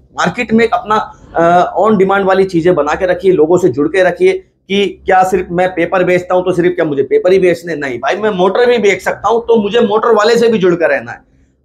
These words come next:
आप अपने mind में सारे prize वगैरह जितने भी हैं सारे collect करके रखिए। मैं videos में वगैरह में डालता भी रहता हूँ कि किस में क्या निकलता है, क्या recovery है, तो recovery से related भी आप मेरी videos देखते रहे, रहा कीजिए।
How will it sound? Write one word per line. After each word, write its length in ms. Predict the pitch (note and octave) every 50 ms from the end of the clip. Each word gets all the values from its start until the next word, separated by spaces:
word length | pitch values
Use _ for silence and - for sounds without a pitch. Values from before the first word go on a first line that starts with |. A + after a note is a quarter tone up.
| _ _ -
आप 320 | E3 G#3 A#3 A3+ A3+ - -
अपने 280 | - - - G#3+ A3
mind 280 | G3+ F3+ D#3+ D#3 E3 G3
में 100 | G3+ G3+
सारे 280 | - - C#3+ C#3+ D3 D3+
prize 320 | D#3 - C3+ C#3 D3 C#3
वगैरह 300 | C3 C3 B2+ C3+ C#3 C#3+
जितने 360 | C#3+ A2 G#2+ - - C#3 D3
भी 120 | D3 D3+ D3
हैं 160 | C#3+ C#3 C#3
सारे 260 | C3+ - A#2 A#2+ B2+
collect 340 | B2 - A2 A#2+ B2 B2 -
करके 220 | C#3 C3+ C3+ C#3+ C#3
रखिए। 380 | C3+ C3+ - D3 C#3+ C3+ C3 B2
मैं 220 | B2+ C3 C3 A2+
videos 360 | A#2 A#2 A#2+ C3+ C3+ C3+ C3 B2+
में 120 | C#3 C#3
वगैरह 360 | C3 B2+ B2+ B2+ B2+ C3 C#3
में 120 | C#3 C#3 A#2+
डालता 320 | A2 A2 A2+ A2 C#3+ D#3
भी 120 | D#3 D#3
रहता 260 | D3 C#3+ C3+ C3 C3 C#3+
हूँ 140 | C#3+ -
कि 140 | - C3+ _ -
किस 200 | C3+ A#2 - C3+
में 180 | C3+ D#3 A2+
क्या 200 | - - D3 D3
निकलता 460 | D3 C3 A#2 - B2 A#2+ A#2+ - C3
है, 100 | C3 C3+
क्या 200 | C3+ C3+ C#3+ C#3
recovery 540 | C#3 A#2+ A#2 A2 - B2+ C3 C3+ C#3 C#3+ C#3
है, 100 | C#3 B2+ - - - _ _ _ _ _ -
तो 100 | E3 D#3+
recovery 440 | D3+ D#3+ D#3 D#3+ D#3+ D#3+ F3 F#3+
से 120 | F#3 G3 G3
related 400 | F3 F3 E3+ E3+ F3+ F3+ F3 E3
भी 60 | F3+
आप 140 | F3 D#3+ - E3+
मेरी 180 | E3+ D#3+ E3+
videos 380 | D#3+ D#3 D#3 D3+ D#3+ E3+ E3+ D3
देखते 320 | C3+ D3 D3 - - F3
रहे, 180 | D#3+ D#3+ D#3+ D#3+ C#3
रहा 460 | C#3 - - - C#3 C#3 C#3 D3 D#3
कीजिए। 460 | E3 D#3+ D#3+ D#3+ D3+ D3 F3 F#3+ F#3+